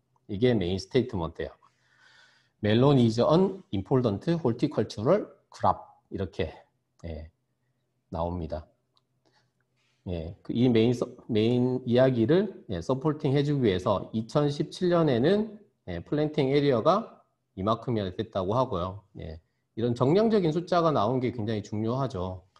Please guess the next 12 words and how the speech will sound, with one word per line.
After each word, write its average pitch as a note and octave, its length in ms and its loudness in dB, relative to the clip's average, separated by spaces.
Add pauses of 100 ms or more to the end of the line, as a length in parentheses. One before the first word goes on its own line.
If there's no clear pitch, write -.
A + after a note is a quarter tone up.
(480)
이런 F2+ 240 -10
통계 D3+ 280 -2
자료에서 A#2+ 420 2
나오는 G2+ 420 0
그런 G#2 180 -4
숫자가 A2+ 640 0
객관적인 C3 680 0
지표이기 C3+ 480 -4
때문에 G2+ 540 -2 (520)
모든 B2+ 320 2
사람한테 C#3+ 720 2
객관적으로, C#3 880 0